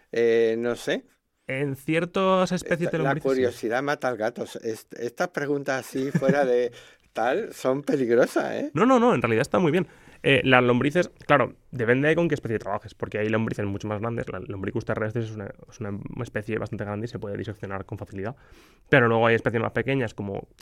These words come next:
Speaker 2: en las que trabajamos, o por lo menos en las que he estado trabajando yo, como Eisenia fetida, que es la lombriz de tierra de, que
Speaker 1: De toda la vida.
Speaker 2: Claro, la pequeñita esta.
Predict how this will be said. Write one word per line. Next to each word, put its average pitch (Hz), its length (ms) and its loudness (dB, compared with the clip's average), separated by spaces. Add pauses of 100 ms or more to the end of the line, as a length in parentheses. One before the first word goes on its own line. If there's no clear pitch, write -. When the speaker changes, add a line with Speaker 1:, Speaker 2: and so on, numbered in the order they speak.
(100)
Speaker 2:
en 110 120 -4
las 98 100 -8
que - 120 -10
trabajamos, 104 640 -8
o 113 40 -8
por 104 120 -4
lo 101 160 -8
menos 110 240 -4
en 101 80 -8
las 95 80 -10
que - 80 -10
he 95 40 -8
estado 101 220 -10
trabajando 104 480 -6
yo, 110 200 -4
como 95 460 -8
Eisenia 107 360 -6
fetida, 117 420 -6
que 131 120 -2
es 131 120 -6
la 135 140 4
lombriz 120 340 2
de 120 120 -2
tierra 120 340 -2
de, 113 320 -4
que - 140 -6
Speaker 1:
De 120 120 0
toda 120 160 -2
la 117 140 0
vida. 95 220 -4
Speaker 2:
Claro, 110 200 0
la 107 100 -2
pequeñita 120 560 2
esta. 117 400 2